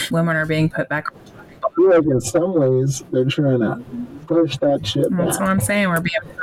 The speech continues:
Speaker 1: put right back
Speaker 2: Yeah.
Speaker 1: on that chopping block.
Speaker 2: No, thank you. Um, and when people are like, so many people are divorcing now, but people couldn't divorce back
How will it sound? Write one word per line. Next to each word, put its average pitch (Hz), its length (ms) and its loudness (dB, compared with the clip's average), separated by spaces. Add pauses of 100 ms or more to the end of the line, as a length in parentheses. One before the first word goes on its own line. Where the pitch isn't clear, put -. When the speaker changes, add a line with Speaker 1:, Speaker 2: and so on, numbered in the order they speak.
(100)
Speaker 1:
put 160 200 0
right - 140 2
back - 160 0
Speaker 2:
Yeah. 330 80 0
Speaker 1:
on - 60 -2
that 202 180 -2
chopping 175 340 0
block. 156 380 0 (1120)
Speaker 2:
No, 135 380 2
thank 127 400 -2
you. - 500 2 (300)
Um, 107 560 0 (1120)
and 143 140 2
when 151 160 4
people 160 220 4
are 156 40 6
like, 139 240 -2
so 196 220 0
many 190 220 2
people 190 300 0
are 180 100 2
divorcing 175 640 0
now, 117 200 2
but 113 440 0 (480)
people 127 420 0
couldn't 127 420 0
divorce 113 840 -2 (560)
back - 200 -2